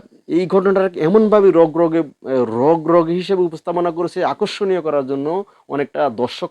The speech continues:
কাটতির জন্যই এমনটা করা হয়েছে, যেটা মোটেই আমার কাছে, আহ, সঠিক মনে হয়নি। অন্তত, আহ,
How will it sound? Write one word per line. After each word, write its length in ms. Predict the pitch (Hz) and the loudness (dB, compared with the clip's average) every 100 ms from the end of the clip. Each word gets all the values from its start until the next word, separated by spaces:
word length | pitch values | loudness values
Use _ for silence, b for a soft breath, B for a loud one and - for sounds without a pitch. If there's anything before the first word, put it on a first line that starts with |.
| - | -2
কাটতির 640 | 165 - - 151 143 123 | -4 -4 -12 -8 -6 -8
জন্যই 540 | 113 127 139 143 127 101 | -4 -2 -2 -2 -4 -6
এমনটা 300 | 127 120 123 | -6 -8 -10
করা 260 | 117 113 | -8 -4
হয়েছে, 320 | 120 131 202 208 b - | -4 -4 -4 -6 b -12
যেটা 220 | 139 120 | -10 -8
মোটেই 520 | 113 135 135 175 151 - | -4 -4 -2 0 0 -2
আমার 260 | 123 123 | -4 -4
কাছে, 420 | 117 117 117 110 - b b | -6 -10 -8 -8 -10 b b
আহ, 60 | 117 117 110 107 | -6 -4 -4 -10
সঠিক 480 | - - 135 131 123 | -16 -8 -6 -6 -4
মনে 220 | 120 113 | -4 -4
হয়নি। 360 | 117 113 117 - | -6 -8 -10 -12
অন্তত, 300 | 143 123 107 | -10 -10 -8
আহ, 880 | 117 110 _ _ - 120 120 113 107 | -8 -8 _ _ -10 -4 -2 -2 -4